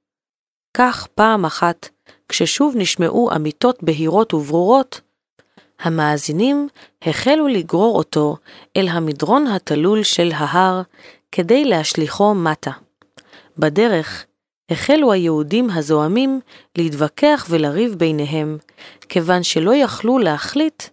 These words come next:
מה לעשות בו. בזמן שהם רבו, המלאכים שוב הסתירו אותו מעיניהם, והוא עבר והלך לדרכו. אבל השטן לא זנח את תקוותיו לבטל ולהשמיד את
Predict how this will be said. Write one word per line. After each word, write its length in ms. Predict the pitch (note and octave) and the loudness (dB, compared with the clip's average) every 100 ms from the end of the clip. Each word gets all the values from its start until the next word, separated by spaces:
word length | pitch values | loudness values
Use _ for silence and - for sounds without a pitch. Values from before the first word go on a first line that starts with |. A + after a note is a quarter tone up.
| _ _ _ _ _ | _ _ _ _ _
מה 180 | F#3 C#4+ | -2 2
לעשות 540 | D4 G3+ - G3+ G3 | 2 2 0 0 -2
בו. 160 | D3+ C#3 - _ _ _ _ _ - _ | -2 -4 -6 _ _ _ _ _ -20 _
בזמן 440 | D#3+ D#3 D3+ A#3 C#4 | -2 -2 2 2 2
שהם 380 | - E3 F3 E3+ | 0 0 0 0
רבו, 400 | A#3 A3+ D#3 D#3+ _ _ _ _ | 0 0 -2 -4 _ _ _ _
המלאכים 600 | - F3+ F3 - - D#4+ D4+ | -4 0 0 0 -2 -2 0
שוב 360 | - E4 C#4+ | 0 2 2
הסתירו 480 | F#3+ - B3 B3 D#3+ | 0 -2 0 4 4
אותו 320 | D3 - D3+ | 2 2 0
מעיניהם, 720 | D#3 - D#3 D#3 D3+ F#3+ D3+ C#3 _ _ - - _ | 0 -2 -2 -2 -2 -2 -4 -10 _ _ -20 -20 _
והוא 300 | F3+ F3+ F#3+ | 0 0 2
עבר 380 | D#3 D#3 C4 D4+ G#3+ | 0 2 4 2 0
והלך 520 | D#3 D3+ D#3+ A3+ - | -2 0 2 2 2
לדרכו. 520 | G#3 G3 F#3+ - C#3 - _ _ _ _ _ _ _ _ _ _ | 0 0 0 -2 -6 -6 _ _ _ _ _ _ _ _ _ _
אבל 260 | F#3+ F3+ B3+ | -2 2 2
השטן 640 | A3+ - F3 A3+ A3+ G#3+ G#3+ _ _ _ F3+ | 2 -2 -2 0 0 -2 -6 _ _ _ 0
לא 140 | A#3+ | 0
זנח 440 | A#3+ F#3+ G#3+ A#3+ | 2 0 0 -2
את 100 | E3+ | -4
תקוותיו 580 | - - D#3 D#3+ - G#3+ | -4 -6 -4 -2 0 0
לבטל 640 | G3+ D3+ C#3+ - A3 A#3+ B3 - | 2 -2 -4 -2 0 2 0 -2
ולהשמיד 720 | D#3 C#3 C#3 - G#3+ B3+ G#3+ | 0 0 -2 -2 0 -2 -2
את 80 | - | -4